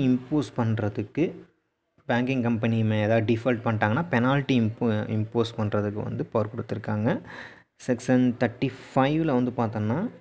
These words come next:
books, books and accounts-ஐ இன்ஸ்பெக்ட் பண்ணுறதுக்கு பவர் கொடுத்துருக்காங்க.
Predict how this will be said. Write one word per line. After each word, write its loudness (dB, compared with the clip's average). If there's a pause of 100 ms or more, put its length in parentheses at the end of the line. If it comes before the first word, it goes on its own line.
(880)
books, -10
books -6
and -6
accounts-ஐ -6
இன்ஸ்பெக்ட் -8
பண்ணுறதுக்கு -6
பவர் -8
கொடுத்துருக்காங்க. -10